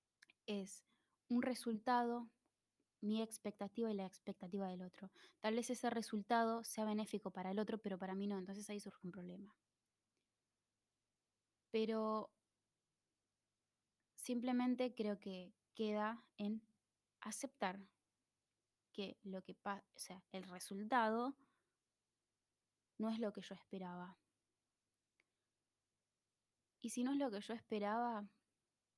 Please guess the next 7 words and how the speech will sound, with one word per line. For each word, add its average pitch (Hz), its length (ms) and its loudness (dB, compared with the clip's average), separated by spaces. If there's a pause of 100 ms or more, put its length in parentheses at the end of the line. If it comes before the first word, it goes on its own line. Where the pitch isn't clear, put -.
(320)
es 208 180 -6
algo 220 200 2
que, 202 80 -2
por 196 140 -6
ejemplo, 208 480 -2 (460)
estaba 214 360 0
leyendo 208 760 -4